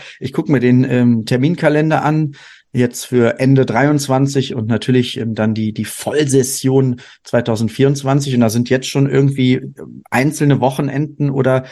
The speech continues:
die Hauptkarnevalstage schon rot angestrichen, weil du dann sagst, "Dann muss ich in Köln sein oder bei euren Sitzungen beispielsweise." Also das ist schon klar oder sagst du,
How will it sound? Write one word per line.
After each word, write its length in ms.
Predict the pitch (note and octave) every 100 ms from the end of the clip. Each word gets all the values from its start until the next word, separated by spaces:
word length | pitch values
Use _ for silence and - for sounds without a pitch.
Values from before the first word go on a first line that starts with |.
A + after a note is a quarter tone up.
| - -
die 120 | G#2+
Hauptkarnevalstage 1120 | B2 F#3 - C#3 C#3 C#3 B2+ - B2+ B2+ C3+
schon 160 | C3+ C3
rot 220 | A#2+ C3+
angestrichen, 640 | A#2+ D3 C#3 - D3+ C#3
weil 100 | B2+
du 60 | B2+
dann 140 | A#2+
sagst, 340 | A#2 B2 - -
"Dann 140 | A2+
muss 280 | A2+ D3 D#3+
ich 120 | C#3+
in 140 | C3+
Köln 280 | B2 B2+ C3+
sein 300 | C#3+ D3+ D#3+ - - _
oder 260 | C3 B2 A#2
bei 260 | A2+ A#2+
euren 300 | B2+ B2 A#2
Sitzungen 500 | G#2+ B2+ - D#3+ D#3+
beispielsweise." 840 | C#3 C#3 C#3 C#3+ C#3 B2+ C#3+ D#3 D3+
Also 180 | A#2+ A#2
das 140 | -
ist 140 | D3 -
schon 140 | C#3+
klar 360 | C3+ B2+ F3 F#3
oder 140 | E3
sagst 280 | D3+ D3
du, 120 | -